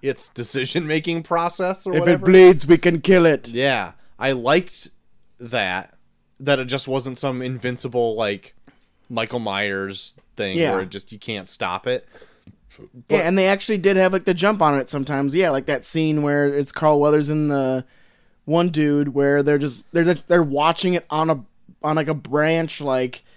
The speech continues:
Speaker 2: still in its camouflage, but it's, it's sticking out enough where it's like, "I see it."
Speaker 1: Yeah. Um, but that, this,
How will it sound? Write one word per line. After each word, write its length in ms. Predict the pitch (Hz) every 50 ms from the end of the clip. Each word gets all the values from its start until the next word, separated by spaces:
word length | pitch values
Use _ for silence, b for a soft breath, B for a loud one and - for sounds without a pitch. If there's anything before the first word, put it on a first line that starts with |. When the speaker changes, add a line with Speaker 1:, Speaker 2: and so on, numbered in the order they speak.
| _ _
Speaker 2:
still 200 | - - 202 196
in 80 | 196 190
its 100 | 165 -
camouflage, 580 | - 196 190 190 180 - 165 147 143 147 147
but 140 | 143 151 151
it's, 140 | 143 110 147
it's 200 | 143 110 - -
sticking 420 | - - - 160 151 - - 143 147
out 140 | 151 147
enough 260 | 143 135 143 151 151 -
where 60 | 139
it's 100 | 127 -
like, 140 | 120 - -
"I 80 | 117
see 340 | 127 - - - 160 160 151
it." 180 | 127 80 - _ _ _
Speaker 1:
Yeah. 340 | 104 101 104 101 92 85 82 - _ - _ _ _ _ _ _ _ _ _ _ _
Um, 400 | - 139 135 135 131 127 123 123 - - - - _ _ - _ _ _
but 160 | - 160 -
that, 320 | 190 202 226 254 - - - - - - - - - - - - _ _ - -
this, 220 | 220 269 262 269